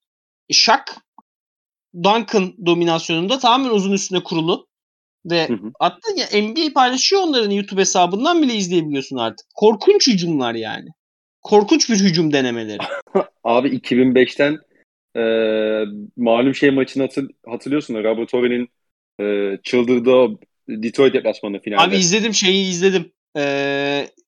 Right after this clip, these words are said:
Speaker 1: YouTube hesabına koymuşlar. Hakikaten sahada üçlük at-, atmayı düşünen tek insan evladı Robert Horry. Onun da elinde patlıyor tüm toplar.
Speaker 2: Ha, ve şey abi,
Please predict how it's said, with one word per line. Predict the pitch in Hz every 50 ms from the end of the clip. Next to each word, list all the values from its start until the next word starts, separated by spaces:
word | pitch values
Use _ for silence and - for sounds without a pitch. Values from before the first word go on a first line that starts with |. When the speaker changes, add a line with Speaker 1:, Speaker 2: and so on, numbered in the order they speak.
| _ _ _ _ _ _ _ _ _
Speaker 1:
YouTube | 165 151 190 185 185 - 202 185
hesabına | 180 - 202 180 175 180 190 190 185
koymuşlar. | - 190 175 175 175 175 - 208 240 349 - - - _ _ _ _ _ _ _ _ _ _
Hakikaten | 175 185 - - 233 - 240 226
sahada | 220 - 220 208 214 233 254
üçlük | - - 208 - - 254 247
at-, | 233 226 - - _
atmayı | 185 180 - 220 233 254 240
düşünen | 226 - - 254 254 262
tek | 277 269 -
insan | 262 240 - 247 240
evladı | 240 240 247 247 240 - 233
Robert | 240 240 214 247 240 -
Horry. | 330 330
Onun | 302 254 247 254
da | 269
elinde | 262 254 254 262 262
patlıyor | 262 247 226 240 185 170 165
tüm | - 151 135
toplar. | 151 127 - - 113 104 - _ _ _ _ _ _ _ _ _ _ _ _ _ _ _
Speaker 2:
Ha, | - 117 110 107
ve | 107 143 151
şey | - - 160 156
abi, | 139 117 104 95 92 92 87